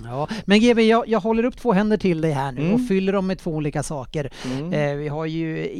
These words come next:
Speaker 1: er, eh, trettioåriga historia bak här nu med i, i, i bakvantet till det här. Men jag håller, eh, de här tre cuptitlarna i ena handen och Premier League-titeln i andra handen. Vilken hand tar du?
Speaker 2: Nej, då tar jag cuptitlarna.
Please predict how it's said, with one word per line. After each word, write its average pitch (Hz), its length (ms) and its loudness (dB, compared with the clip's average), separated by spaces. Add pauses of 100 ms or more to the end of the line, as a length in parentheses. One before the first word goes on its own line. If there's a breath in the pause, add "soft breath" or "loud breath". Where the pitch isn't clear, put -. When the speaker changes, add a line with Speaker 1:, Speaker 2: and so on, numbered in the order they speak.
(120)
Speaker 1:
er, 156 280 2 (120)
eh, 151 160 4
trettioåriga 160 760 -2
historia 202 380 -2
bak 165 280 -2
här 135 120 -4
nu 127 200 -10
med 135 420 -10
i, 165 40 -14 (480)
i, 131 100 -10 (640 loud breath)
i 139 80 -6
bakvantet 143 460 -4
till 147 180 -2
det 139 80 -2
här. 170 300 4
Men 151 120 -4
jag 180 100 2
håller, 226 600 0
eh, 202 340 4
de 208 200 -4
här 208 80 2
tre 247 300 -2
cuptitlarna 208 640 -2
i 175 40 0
ena 170 120 0
handen 139 320 -2
och 135 80 -12
Premier 165 180 -4
League-titeln 170 380 -2
i - 40 0
andra 165 200 0
handen. 160 420 -2 (440)
Vilken 196 260 -2
hand 202 200 0
tar 233 160 -2
du? 214 80 -10 (1300 soft breath)
Speaker 2:
Nej, 113 240 0
då 113 100 0
tar 107 200 -2
jag 107 160 0
cuptitlarna. 98 600 -4